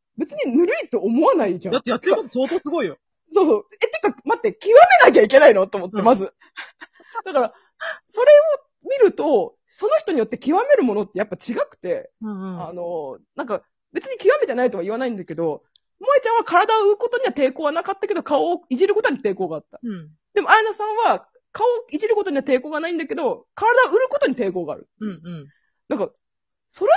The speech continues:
Speaker 1: ぞれのこの、ま、指針というか物差しが本当に違うから、なんか面白いなと思ったんだよね。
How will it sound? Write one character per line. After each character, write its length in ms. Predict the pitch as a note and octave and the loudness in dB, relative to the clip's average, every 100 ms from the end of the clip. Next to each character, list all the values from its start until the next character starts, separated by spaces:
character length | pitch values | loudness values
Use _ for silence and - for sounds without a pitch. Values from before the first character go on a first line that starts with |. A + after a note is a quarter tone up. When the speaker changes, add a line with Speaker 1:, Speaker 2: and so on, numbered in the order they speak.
| D#5 | 4
Speaker 1:
ぞ 80 | G4+ | 2
れ 100 | C4+ | 0
の 140 | G#3 | -4
こ 160 | - G3+ | -8 -10
の、 460 | G3+ G3 G3 F#3 _ _ - | -8 -6 -6 -8 _ _ -8
ま、 240 | A#3 G3 _ _ | -6 -6 _ _
指 280 | - - D4+ | -18 -10 -6
針 300 | - G#4+ G#4+ | 0 0 0
と 100 | G#4 | 0
い 60 | F#4+ | 2
う 40 | |
か 60 | B3+ | 2
物 260 | A#3+ D#4+ | 0 0
差 100 | G#4+ | -2
し 120 | C5+ C#4+ | 0 0
が 80 | |
本 200 | A3+ C4+ | 0 -4
当 80 | D#4 | -6
に 80 | F#4 | -8
違 160 | - G4 | -6 0
う 20 | C5 C5 A4 B4+ | 2 2 -2 -2
か 60 | C#4+ | -2
ら、 200 | D#3+ - _ _ _ - | -4 -10 _ _ _ -14
な 60 | |
ん 40 | G3 | -8
か 60 | F3+ D3+ - | -6 -8 -8
面 200 | G#3+ A#3+ | -6 -6
白 200 | C4+ B3+ | -4 -4
い 40 | |
な 120 | F3 | -6
と 120 | E3+ D3+ | -10 -16
思 100 | D3+ | -18
っ 20 | |
た 100 | D3+ | -20
ん 100 | D#3 | -20
だ 60 | |
よ 60 | |
ね。 40 | F#3 | -20